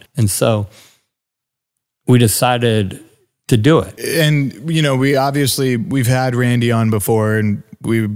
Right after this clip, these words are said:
Speaker 2: love that episode, and we had such a good time with him.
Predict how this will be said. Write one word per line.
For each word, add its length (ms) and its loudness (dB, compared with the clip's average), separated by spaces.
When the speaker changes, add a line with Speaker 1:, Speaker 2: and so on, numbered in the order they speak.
Speaker 2:
love 360 2
that 160 -2
episode, 400 -2
and 100 -2
we 60 -2
had 80 -2
such 220 -2
a 40 -6
good 140 -4
time 220 -2
with 120 -2
him. 180 -2